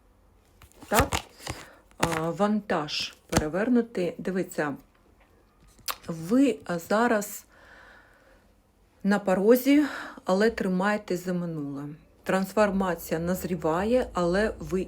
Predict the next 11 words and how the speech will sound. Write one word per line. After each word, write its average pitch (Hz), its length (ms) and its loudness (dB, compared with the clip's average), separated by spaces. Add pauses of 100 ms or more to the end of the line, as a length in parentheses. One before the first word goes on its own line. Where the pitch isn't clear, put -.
якось 190 380 -4
стримуєте 180 720 -2
її. 139 420 -8 (680)
Ті - 140 -2
двері, 175 600 2
які 196 380 -2
б 165 240 -6
мали 156 460 0
вже 156 380 -2 (240)
зачинитися 165 1400 -2
назавжди, 226 840 2